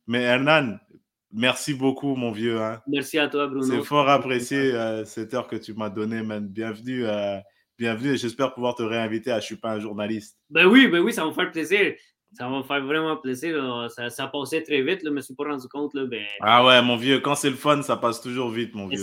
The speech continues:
Speaker 2: Exactement,
Speaker 1: Ça
Speaker 2: exactement.
Speaker 1: passe toujours vite, là. C'est comme, euh, c'est plus court qu'une période de hockey, man. C'est vite
Speaker 2: <laughs>
Speaker 1: et ça, on se lance la, on se lance la puck, euh, de
Speaker 2: Mm.
Speaker 1: gauche à droite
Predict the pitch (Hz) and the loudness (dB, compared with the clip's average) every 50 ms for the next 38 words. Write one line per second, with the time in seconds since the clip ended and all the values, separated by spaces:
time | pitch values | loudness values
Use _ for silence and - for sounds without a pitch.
0 | 175 151 156 - - 151 151 151 151 156 156 151 - _ _ 127 120 127 123 107 | -2 -2 -2 -2 -2 -2 -2 0 0 -2 -4 -4 -8 _ _ -14 -10 -6 -6 -6
1 | 101 - - - 127 127 127 127 131 131 123 113 113 123 123 113 117 113 107 104 | -4 -4 -4 -4 -4 -4 -4 -2 0 0 0 0 0 -2 -4 -2 -2 -2 -2 -2
2 | 101 - - 107 101 117 117 117 117 117 110 104 104 117 107 - - 131 - - | -2 -4 -8 -8 -4 -4 -4 -4 -2 -4 -4 -4 -6 -6 -8 -8 -8 -10 -6 -4
3 | 143 131 - - 117 113 101 - 113 110 113 117 117 107 110 107 107 107 101 104 | -4 -4 -4 -4 -6 -6 -4 -4 -2 0 0 0 0 0 0 0 0 0 -2 -2
4 | - 117 110 104 104 101 101 95 - 107 101 95 107 117 123 123 - - - 110 | -4 -4 -4 -4 -6 -8 -10 -8 -8 -8 -8 -6 -4 -4 -4 -4 -4 -6 -2 -2
5 | 98 101 104 104 104 101 104 - - - 110 107 104 - - - - - _ _ | -2 2 2 2 2 2 -2 -4 -2 -2 -4 -4 -4 -8 -14 -20 -20 -20 _ _
6 | 113 113 - - 123 120 117 - 120 117 117 117 117 113 113 113 113 - 131 127 | -8 -8 -4 -2 0 -2 0 2 0 2 2 0 0 -2 -4 -4 -4 -4 -4 -4
7 | 123 - 120 113 117 131 131 123 127 - 123 113 113 113 110 107 107 104 - _ | -2 0 -2 -2 2 2 0 0 2 -2 -2 0 0 2 0 0 -2 -6 -12 _
8 | _ _ _ _ _ _ _ _ - 110 113 110 107 120 131 131 131 135 123 120 | _ _ _ _ _ _ _ _ -6 -4 -2 0 2 2 0 2 4 2 2 4
9 | 113 123 131 131 131 131 | 4 4 4 4 4 2